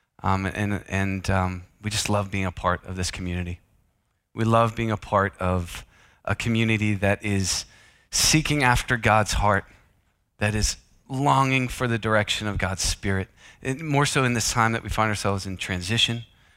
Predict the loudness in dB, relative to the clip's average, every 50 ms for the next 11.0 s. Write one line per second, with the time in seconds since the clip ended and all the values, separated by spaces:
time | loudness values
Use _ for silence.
0 | _ _ -6 -4 -4 -2 0 0 0 0 -2 -8 -6 -2 -2 0 0 0 -2 -2
1 | -6 -6 -6 -4 -4 -6 -4 -4 -4 -6 -4 -6 -6 -4 -4 -4 -4 -6 -6 -6
2 | -2 -2 -2 -2 -4 -12 -18 _ _ _ _ _ _ _ _ _ _ _ _ -8
3 | -6 -4 -4 -4 0 2 2 2 2 0 -2 -4 -2 -2 -2 -4 -4 -6 -6 -10
4 | -6 -4 -4 -4 -2 -2 -2 -2 -2 -4 _ _ -20 -20 -20 _ -6 -2 0 0
5 | 0 -2 -2 -4 -4 -2 -2 -2 0 0 0 2 0 0 2 2 2 2 2 0
6 | 0 0 -4 -4 -4 -4 -4 -2 -2 -2 -2 0 2 4 4 4 2 -4 -6 -8
7 | -8 -8 -2 0 0 0 2 0 -4 -6 -4 -6 -4 -4 -4 -4 -4 -4 -6 -6
8 | -8 _ _ _ _ _ _ _ -8 -6 -2 -2 -2 -2 2 2 2 2 2 2
9 | 0 0 0 0 -2 -4 -4 -4 -6 -4 -2 -2 0 0 -2 2 2 0 0 2
10 | 0 -2 -2 -2 -4 -8 -6 -4 -4 -6 -6 -6 -6 -6 -6 -6 -6 -6 -8 -10